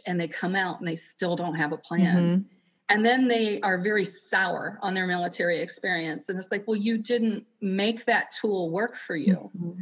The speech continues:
Speaker 1: So you can't really blame it." And, you know, I mean, I get it. Everybody has a different experience when they're in. I've seen people have really bad experiences. And of course,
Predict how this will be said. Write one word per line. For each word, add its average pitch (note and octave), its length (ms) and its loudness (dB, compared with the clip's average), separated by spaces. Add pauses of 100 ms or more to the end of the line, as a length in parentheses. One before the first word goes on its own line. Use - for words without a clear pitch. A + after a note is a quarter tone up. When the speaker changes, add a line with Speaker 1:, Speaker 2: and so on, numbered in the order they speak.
Speaker 1:
So - 140 -4
you G#3+ 160 2
can't A#3+ 340 -2
really F3+ 220 -4
blame F3+ 380 -6
it." - 260 -12 (680)
And, F3+ 420 2
you G3+ 380 -2
know, G#3 100 -2
I E4+ 180 0
mean, F4+ 160 4
I A#3+ 140 4
get F3+ 240 0
it. - 160 -12
Everybody G3+ 380 0
has F#3+ 220 -4
a E3 40 -2
different E3+ 300 -6
experience D#3 600 -6
when D#3+ 140 -6
they're C#3+ 180 -2
in. C3+ 300 -6
I've D#3+ 160 -6
seen F#3+ 240 -6
people F3 280 -8
have E3 200 -4
really D#3+ 240 -2
bad D3+ 320 0
experiences. D3+ 840 -10
And E3+ 100 -6
of E3 100 -10
course, - 400 -6